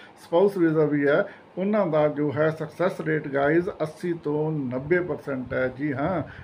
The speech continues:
ਅੱਸੀ ਤੋਂ ਨੱਬੇ ਪਰਸੈਂਟ ਜਿਹੜਾ positive result ਹੈ ਔਰ ਇਸ ਕਰਕੇ ਮੈਂ ਇਹਦਾ trend ਜਿਹੜਾ ਹੈਗਾ ਬਹੁਤ ਸ਼ਾਨਦਾਰ ਦੱਸ ਰਿਹਾ। ਹੁਣ ਇੱਥੇ ਵੀ ਇੱਕ ਨਕੂਨਾ ਹੈ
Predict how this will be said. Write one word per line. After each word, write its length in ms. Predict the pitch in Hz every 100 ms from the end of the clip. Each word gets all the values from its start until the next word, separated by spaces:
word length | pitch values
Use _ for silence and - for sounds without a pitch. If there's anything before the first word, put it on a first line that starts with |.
| -
ਅੱਸੀ 260 | 180 180 240
ਤੋਂ 180 | 226 208
ਨੱਬੇ 300 | 170 165 208
ਪਰਸੈਂਟ 480 | 208 175 - 175 160
ਜਿਹੜਾ 260 | 160 165
positive 840 | 165 147 151 180 180 160 156 139
result 420 | 139 131 160 175 170
ਹੈ 160 | 175
ਔਰ 640 | - 160 156 151 156 151 147 - - -
ਇਸ 160 | 202 202
ਕਰਕੇ 380 | 226 170 185
ਮੈਂ 220 | 170 165 160
ਇਹਦਾ 160 | 165
trend 420 | 160 160 160 170
ਜਿਹੜਾ 240 | 156 160 147
ਹੈਗਾ 220 | 143 151
ਬਹੁਤ 260 | 127 147 165
ਸ਼ਾਨਦਾਰ 460 | 143 135 143 156
ਦੱਸ 280 | - 127 135
ਰਿਹਾ। 120 | 151 147
ਹੁਣ 180 | 156 156
ਇੱਥੇ 320 | 160 165 185 202
ਵੀ 220 | 165 170 -
ਇੱਕ 220 | 160 180
ਨਕੂਨਾ 580 | 151 147 139 147 151 175
ਹੈ 220 | 147 131